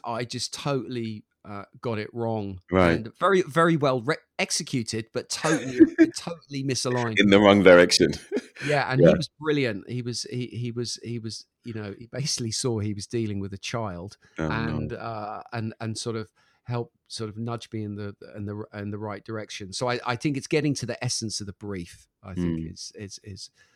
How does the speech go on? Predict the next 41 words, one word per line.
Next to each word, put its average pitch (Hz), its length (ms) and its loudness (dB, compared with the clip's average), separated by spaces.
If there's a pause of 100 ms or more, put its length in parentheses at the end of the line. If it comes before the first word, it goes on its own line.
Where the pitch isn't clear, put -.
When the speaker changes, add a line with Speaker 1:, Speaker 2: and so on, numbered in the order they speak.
(160)
Speaker 1:
is, - 260 -12
is 110 140 -10
the - 80 -12
thing 107 220 -6
there. 98 180 -4
And 107 100 -4
don't 131 260 0
just 113 280 -4
kind 113 220 -4
of 98 120 -12
impose 117 1000 -2 (360)
your, 104 560 -6 (720)
uh, - 460 -20 (120)
you 113 120 -8
know, 104 100 -8
your, 95 440 -10
your 101 160 -10
first - 340 -12
reaction 98 500 -10
or 87 220 -14
what, 95 180 -18
Speaker 2:
Mm. 95 220 2
Speaker 1:
what 82 80 -12
you 92 80 -20
think. 98 300 -20
It, 101 340 -14
it's - 220 -12
really 135 180 -4
trying 113 220 -8
to 107 40 -8
get 113 200 -10
to - 80 -18
the 107 100 -10
essence 101 340 -10
of 101 60 -18
what 98 140 -18
the - 60 -20
problem 95 360 -12
is. 87 220 -14 (400)
Speaker 2:
Really 85 340 -2
interesting. 80 640 -2